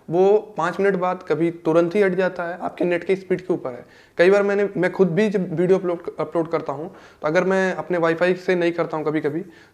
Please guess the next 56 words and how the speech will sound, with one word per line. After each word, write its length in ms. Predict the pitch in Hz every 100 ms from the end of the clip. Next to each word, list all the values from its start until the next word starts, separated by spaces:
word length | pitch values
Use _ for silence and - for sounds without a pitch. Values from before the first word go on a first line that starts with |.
| -
तो 260 | 185 190 -
अगर 180 | 160 175
मोबाइल 320 | 165 165 185
के 100 | 185
इंटरनेट 300 | 175 180 185
कनेक्शन 320 | 185 180 190
से 100 | 185
अपलोड 260 | 160 165 165
करता 180 | 151
हूँ 80 | 147
वीडियो 180 | 143 131
को, 180 | 127 - - -
तो 60 | 151
वहाँ 220 | 165 202
पे 120 | 208
क्या 120 | 208
होता 280 | 175 151 147
है 180 | 185 196 - -
कि 100 | 190
मतलब 260 | 190 196 196
थोड़ा 100 | 208
टाइम 240 | 208 208 202
लेता 220 | 175 139
है, 100 | 123
चेक 260 | - 175
इन 180 | 214 220 -
हटता 280 | 151 160 185
नहीं 180 | 175 156
है। 160 | 123 - _ _ _ _ -
वो 100 | 151
जो 100 | 175
प्रोसेस 460 | - 156 156 165
है 60 | 165
वहाँ 160 | 151 156
पे 100 | 180
नन 300 | 165 185 165
आता 240 | 135 131
है, 220 | 120 123 -
मतलब 200 | 131 151 -
कोई 140 | 170
दिक्कत 340 | 170 170 170
नहीं 180 | 165 165
है 60 | 156
आपके 240 | 143 143
वीडियो 220 | 139 131
में। 120 | 123 120 - _ -
वीडियो 200 | 139 156
आपकी 300 | 160 160 180
पब्लिक 400 | 175 151 151 165
है, 240 | 160 139 120
पब्लिकली 640 | 135 143 143 160 165 160 -
मतलब 180 | 139 151
शेयर 260 | 151 151
हो 120 | 147
गई 120 | 131 123
है। 160 | 120